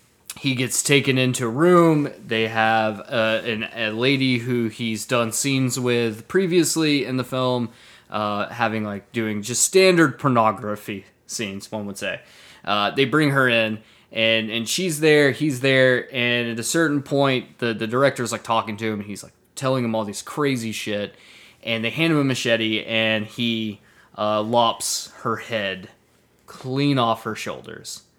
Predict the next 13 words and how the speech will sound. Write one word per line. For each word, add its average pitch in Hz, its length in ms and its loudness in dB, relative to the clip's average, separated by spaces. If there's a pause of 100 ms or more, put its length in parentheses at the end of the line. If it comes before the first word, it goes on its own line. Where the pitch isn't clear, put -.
(420)
And 110 320 -2
this 156 240 4
is 131 220 0
when 123 240 -2
the 113 100 -2
bloodletting 117 640 0
begins, 107 520 -6
and 113 180 -8
honestly, 123 500 0
it 95 160 -8
doesn't 95 360 -6
really - 240 -14
stop. - 480 -14